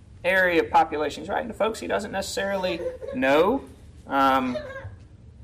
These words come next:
from the context of the rest of the letter, we can see that most of them were Gentiles. Right? These are not Jews by, um, birth. Um, these were believers. This is early, um,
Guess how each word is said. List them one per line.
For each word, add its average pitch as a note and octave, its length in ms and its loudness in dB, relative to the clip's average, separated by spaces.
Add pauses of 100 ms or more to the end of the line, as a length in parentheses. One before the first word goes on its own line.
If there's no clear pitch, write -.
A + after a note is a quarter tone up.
(100)
from D3+ 160 -4
the C3+ 60 -6
context D#3 500 -2
of - 60 -16
the C3+ 40 -8
rest D3 240 2
of D3 60 -8
the D3 40 -2
letter, F3+ 220 2
we - 80 4
can E3+ 120 0
see E3 160 0
that - 100 -4
most A3 260 -2
of G3 80 -6
them A3 160 0
were G#3+ 300 0 (180)
Gentiles. - 720 -2 (160)
Right? - 200 -12
These - 180 -6
are D3 60 -4
not D#3+ 300 0
Jews D#3 300 0
by, D3+ 400 2 (440)
um, B2+ 380 -6 (220)
birth. C3+ 480 -2 (360)
Um, B2 280 -8
these C3 180 -6
were C3 260 -2
believers. D#3+ 800 -2
This A#2+ 160 -14
is A#2 160 -14
early, F#3+ 540 2 (320)
um, C3 520 2